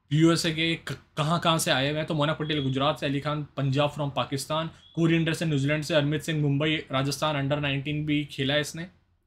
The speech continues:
रा-, राजस्थान रॉयल्स के लिए खेला और इंडिया under नाइनटीन खेला है। नॉस्टिस केंसगी ने तमिलनाडु में पढ़ाई करी। एंड्रयू गॉस साउथ अफ्रीका से आते हैं। मिलिंद कुमार दिल्ली के लड़के हैं, आरसीबी और दिल्ली डेयरडेविल्स के लिए खेल रखा है आईपीएल में। सौरभ नेत्रावल मुंबई का,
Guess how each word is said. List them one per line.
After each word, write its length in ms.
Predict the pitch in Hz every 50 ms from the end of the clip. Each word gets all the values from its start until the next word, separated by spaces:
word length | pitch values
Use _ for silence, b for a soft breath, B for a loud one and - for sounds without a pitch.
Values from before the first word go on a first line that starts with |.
| _ 110
रा-, 360 | 120 - _ - - - -
राजस्थान 380 | 120 123 131 135 - 151 147
रॉयल्स 220 | 139 123 117 - -
के 60 | 156
लिए 80 | 139 127
खेला 120 | 135 165
और 140 | 208 202 - -
इंडिया 220 | 156 151 156 156
under 140 | 147 143 143
नाइनटीन 320 | 139 127 123 131 143 151 143
खेला 220 | 135 113 123 151
है। 120 | 170 B B B B B B _ -
नॉस्टिस 380 | 147 160 165 156 - 196 185 -
केंसगी 340 | - 175 165 170 165 170 175
ने 80 | 180
तमिलनाडु 420 | 170 - 156 156 156 156 156 160 160
में 140 | 165 156
पढ़ाई 220 | 143 147 143 147 147
करी। 240 | 151 156 165 165 -
एंड्रयू 240 | 156 147 147 151 156
गॉस 220 | 143 151 147 143 -
साउथ 200 | 139 135 135 143
अफ्रीका 320 | 139 147 151 143 156 151
से 100 | 143 156
आते 220 | 143 139 139 -
हैं। 60 | 165 156
मिलिंद 440 | 139 131 135 151 165 175 170 160
कुमार 280 | - - 165 160 160 151
दिल्ली 400 | 143 151 147 147 151 156 165 165 160 B B B B B _ -
के 80 | 165
लड़के 280 | 160 151 147 151 147 160
हैं, 180 | 170 165 165 - _ -
आरसीबी 380 | 139 147 151 147 - 175 170 170
और 80 | 165
दिल्ली 260 | 160 147 151 151 151 156
डेयरडेविल्स 380 | 156 151 147 151 147 156 139
के 100 | - 160
लिए 80 | 151 143
खेल 160 | - 139 131
रखा 200 | 135 143 147 165
है 60 | 165
आईपीएल 240 | 156 147 - 160 160
में। 200 | 160 170 185 185 - _ _ _
सौरभ 360 | - - 170 170 175 180 175
नेत्रावल 500 | 170 165 156 165 160 160 165 156 170 170
मुंबई 360 | 156 151 147 147 151 156 156
का, 180 | 160 170 175 -